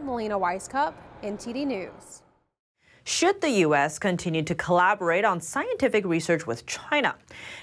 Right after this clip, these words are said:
Speaker 2: A group of Republicans in Congress is calling on President Biden not to renew a deal with Beijing. The lawmakers are Congress members Darrell Issa, Mike Gallagher, Andy Barr, and Senator Pete Ricketts.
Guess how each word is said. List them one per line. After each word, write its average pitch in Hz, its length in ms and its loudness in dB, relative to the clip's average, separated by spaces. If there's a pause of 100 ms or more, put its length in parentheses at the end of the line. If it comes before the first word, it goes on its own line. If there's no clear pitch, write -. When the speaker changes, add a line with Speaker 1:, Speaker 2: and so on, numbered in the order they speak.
Speaker 2:
A 277 80 6
group 254 220 -2
of 226 140 4
Republicans 202 640 2
in 254 200 2
Congress 196 600 2
is 196 180 0
calling 440 500 0
on 349 120 2
President 226 520 0
Biden 185 460 2
not 214 340 4
to - 240 -6
renew 180 300 2
a 170 100 4
deal 165 280 0
with 175 200 2
Beijing. 156 680 0 (360)
The 156 100 2
lawmakers 151 640 2
are 151 120 4
Congress 165 480 -2
members 170 400 2
Darrell 143 400 2
Issa, 196 460 2 (120)
Mike 226 320 -4
Gallagher, 240 640 4
Andy 151 240 0
Barr, 220 560 4
and 196 260 -4
Senator 254 440 2
Pete 220 480 -6
Ricketts. 220 600 0